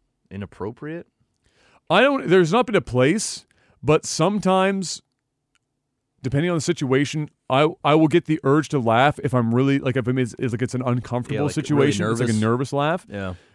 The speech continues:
Speaker 2: And so, and I'll get that way sometimes if I'm, like, watching somebody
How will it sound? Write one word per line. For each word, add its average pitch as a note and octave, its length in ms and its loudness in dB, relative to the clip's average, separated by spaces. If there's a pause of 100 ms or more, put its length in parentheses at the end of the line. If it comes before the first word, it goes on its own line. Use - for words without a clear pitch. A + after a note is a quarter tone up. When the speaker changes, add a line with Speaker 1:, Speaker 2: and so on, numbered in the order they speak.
(160)
Speaker 2:
And C#3 280 2
so, C3+ 500 2 (180)
and C3+ 120 0
I'll C3+ 100 2
get D#3+ 160 -2
that E3+ 160 2
way D#3+ 100 4
sometimes C3+ 680 -2
if - 140 -6
I'm, B2+ 100 -2
like, B2+ 220 -2
watching C3 480 -2
somebody A#2 760 0